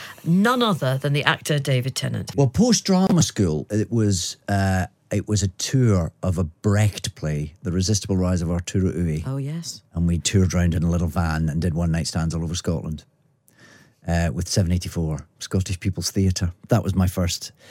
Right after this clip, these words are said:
Speaker 2: post-drama school gig. I had done one job at drama school, an episode of a, uh, a children's drama, a bit, sort of pre-drama school, sorry, an episode of a children's drama called The Secret of Croft Moor.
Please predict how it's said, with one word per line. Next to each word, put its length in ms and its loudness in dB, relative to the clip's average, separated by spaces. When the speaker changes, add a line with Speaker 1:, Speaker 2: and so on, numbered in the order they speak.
Speaker 2:
post-drama 460 2
school 220 -2
gig. 180 0
I 80 2
had 140 6
done 180 4
one 280 4
job 320 4
at 160 0
drama 300 -4
school, 400 -6
an 80 2
episode 360 0
of 120 -2
a, 200 -4
uh, 360 -2
a 120 -6
children's 480 -2
drama, 560 -2
a 100 0
bit, 160 -2
sort 160 2
of 80 -2
pre-drama 480 2
school, 220 -6
sorry, 240 -6
an 80 2
episode 260 0
of 80 0
a 20 -4
children's 440 0
drama 360 -2
called 200 -6
The 80 -4
Secret 500 -6
of 160 -10
Croft 420 -4
Moor. 440 2